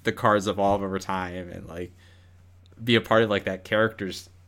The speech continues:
journey almost. I don't know how else to describe it. Um, I think that's something unique to collecting Pokemon that other trading card games don't offer. And I, I do really like that part of it, is the characters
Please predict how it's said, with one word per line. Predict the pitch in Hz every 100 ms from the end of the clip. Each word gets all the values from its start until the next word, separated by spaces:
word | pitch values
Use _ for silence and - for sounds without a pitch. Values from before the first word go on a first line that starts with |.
| -
journey | - - 107 113 90
almost. | 92 101 90 98 107 - -
I |
don't | 98 92
know | 92
how | 95 98 101
else | 95
to | 107
describe | 95 - 90 92
it. | 87 - - - - _ -
Um, | - - 113 - - - - - - -
I | - 123
think | 127
that's | 123
something | 135 123
unique | 113 104 101 101 -
to | -
collecting | 113 104 98 101
Pokemon | 95 92 110 104 104
that | 95
other | - 95 98
trading | 92 95 92
card | 95 95
games | 95 92
don't | - 98
offer. | - 90 90
And | 95 104
I, | 117 101
I | 117
do | 110 117
really | 107 101
like | 98 92 95
that | 95 -
part | - -
of |
it, | - -
is | 92
the | 87
characters | 98 113 107 104 98 98